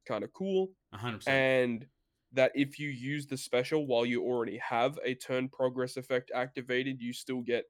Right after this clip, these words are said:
Speaker 1: a beneficial effect. In this case, with V two Uta, you get a chain boundary for three turns.
Speaker 2: Yep.
Speaker 1: So it means you could actually run a hybrid of, like, six plus, s-, uh, shooter Super Sugo Uta
Speaker 2: Yep.
Speaker 1: with this
Speaker 2: Yep.
Speaker 1: Uta, 'cause they're both shooters.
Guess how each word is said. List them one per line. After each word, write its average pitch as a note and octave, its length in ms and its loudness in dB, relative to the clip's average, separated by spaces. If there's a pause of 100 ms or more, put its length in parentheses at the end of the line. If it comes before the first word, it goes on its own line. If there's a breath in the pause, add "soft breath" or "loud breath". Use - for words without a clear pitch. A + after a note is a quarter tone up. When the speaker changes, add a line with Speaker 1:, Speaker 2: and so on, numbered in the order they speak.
Speaker 1:
a A#2 220 -2
beneficial A2+ 640 -4
effect. A2+ 380 -4
In A2 140 -6
this A#2+ 200 -4
case, A#2 340 -4
with A#2 220 -12
V A2 140 -8
two - 180 -10
Uta, A#2+ 320 -8
you A2 160 -8
get A2 300 -2
a G2+ 160 -6
chain A2 340 -6
boundary A2+ 420 -4
for C3 140 -10
three B2+ 240 -4
turns. C#3+ 420 -4 (140)
Speaker 2:
Yep. B2+ 240 -6 (220)
Speaker 1:
So C#3 100 4
it C3+ 60 6
means D#3+ 240 4
you G3+ 60 -2
could E3 100 4
actually C#3+ 260 4
run C3+ 160 2
a A#2 60 4
hybrid B2 480 2
of, A#2 120 0
like, A2 360 2 (180)
six - 380 -6
plus, - 680 -2 (540)
s-, - 140 -10
uh, A2 200 0
shooter B2+ 380 0
Super C3 320 -8
Sugo C3 420 0
Uta C#3+ 360 0
Speaker 2:
Yep. G2+ 180 2
Speaker 1:
with A#2+ 160 -2
this B2+ 240 -4
Speaker 2:
Yep. G2+ 180 0
Speaker 1:
Uta, D#3+ 120 4
'cause C3 180 -4
they're A2+ 100 0
both A2+ 200 -4
shooters. A#2+ 500 -4